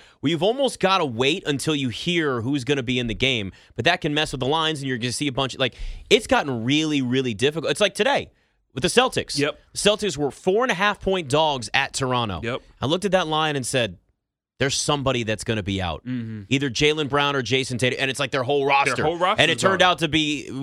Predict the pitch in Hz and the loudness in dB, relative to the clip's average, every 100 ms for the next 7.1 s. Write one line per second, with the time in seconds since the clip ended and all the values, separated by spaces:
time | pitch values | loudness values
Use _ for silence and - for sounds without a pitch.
0 | 143 165 151 143 220 202 151 - - _ | 0 0 2 4 4 4 -2 -10 -18 _
1 | 135 156 151 156 - 175 156 156 139 135 | 2 4 2 0 0 2 4 2 2 0
2 | 143 131 123 180 208 143 123 131 131 - | 0 0 2 2 2 0 -2 -4 -8 -8
3 | 123 190 269 262 262 277 156 208 202 160 | -2 0 0 0 -2 0 -2 -2 -4 -4
4 | 156 - 135 143 131 - _ _ _ _ | -4 -6 -6 -6 -6 -12 _ _ _ _
5 | - 151 151 151 - 143 143 156 117 123 | -2 0 2 2 2 0 2 2 2 0
6 | 185 170 208 180 170 170 180 160 226 165 | 0 -2 -2 0 0 0 -2 -2 -2 -4
7 | 87 | -6